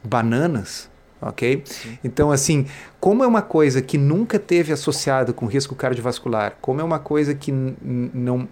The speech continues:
Speaker 1: vamos dizer, é simplesmente um alimento muito nutritivo, bom, desde que a pessoa não coma o suficiente pra passar mal, pra, pra ter uma indigestão, tá certo? Bom, ela
Speaker 2: Aham.
Speaker 1: come, é uma comida normal como qualquer outra. Ela é tratada com a mesma lógica e o mesmo bom senso que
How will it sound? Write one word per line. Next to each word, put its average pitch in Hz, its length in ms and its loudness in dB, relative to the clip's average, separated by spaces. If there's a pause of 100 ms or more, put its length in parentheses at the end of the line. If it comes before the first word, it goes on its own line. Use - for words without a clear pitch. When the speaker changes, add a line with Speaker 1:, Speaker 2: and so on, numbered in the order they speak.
(420)
Speaker 1:
vamos 143 160 0
dizer, 135 180 4
é 131 100 -2
simplesmente 170 680 -2
um 160 80 -2
alimento 151 560 0
muito 139 300 0
nutritivo, 131 680 -2 (200)
bom, 302 200 -2
desde 214 300 2
que 302 60 0
a 220 40 -4
pessoa 202 320 2
não 170 200 2
coma 160 320 0
o 147 80 0
suficiente 143 680 -4
pra - 140 -2
passar 139 400 2
mal, 135 580 4
pra, 107 200 -2
pra - 160 -6
ter - 80 -4
uma 123 100 2
indigestão, 120 880 0 (160)
tá 104 140 -8
certo? 135 420 -2
Bom, 381 320 -4
ela 349 140 -4
Speaker 2:
Aham. 226 80 -8
Speaker 1:
come, 233 480 4
é 139 40 2
uma 170 120 2
comida 220 400 0
normal 180 420 2
como 208 180 0
qualquer 190 520 -2
outra. 175 340 -2 (400)
Ela 127 140 -2
é 139 40 0
tratada 151 540 -2
com 170 140 -4
a 147 40 -2
mesma 170 360 0
lógica 147 500 0
e 147 40 -2
o - 40 -2
mesmo 165 260 0
bom 139 240 -2
senso 147 440 -6
que - 180 -8